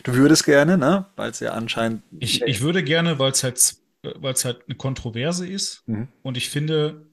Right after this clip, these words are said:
Speaker 2: die kann man verteidigen. Ich, die Entscheidung kann ich tatsächlich nachvollziehen. Es ist, es ist dankenswert als Spieler, der wirklich, und man muss halt sagen, glaube ich, auch dieses Spiel ja auch grundsätzlich erstmal von Batman-Fans dann, also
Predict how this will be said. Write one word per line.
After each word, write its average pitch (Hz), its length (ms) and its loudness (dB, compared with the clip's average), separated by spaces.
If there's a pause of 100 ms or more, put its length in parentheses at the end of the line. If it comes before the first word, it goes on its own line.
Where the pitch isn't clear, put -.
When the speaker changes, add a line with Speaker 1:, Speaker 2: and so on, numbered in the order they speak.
Speaker 2:
die 117 160 -12
kann 151 160 -6
man 135 120 -4
verteidigen. 113 600 -10 (200)
Ich, - 180 -18 (180)
die 147 240 -6
Entscheidung 147 480 -4
kann 123 140 -6
ich 117 120 -8
tatsächlich 113 440 -8
nachvollziehen. 104 540 -10
Es 113 160 -10
ist, - 340 -4 (560)
es 135 160 -8
ist - 280 -4
dankenswert 170 840 -4 (480)
als 117 260 -8
Spieler, 220 640 -4 (260)
der 127 420 0
wirklich, 160 640 -6 (100)
und 117 300 -12 (160)
man 123 100 -8
muss 123 140 -6
halt 120 120 -4
sagen, 120 220 -4
glaube 117 240 -4
ich, - 140 -12
auch 113 140 -12
dieses 110 260 -6
Spiel 120 260 -4
ja 107 220 -4
auch - 180 -16
grundsätzlich 123 500 -8
erstmal 120 260 -10
von 104 200 -10
Batman-Fans 143 760 -4
dann, 139 400 -4
also 101 180 -12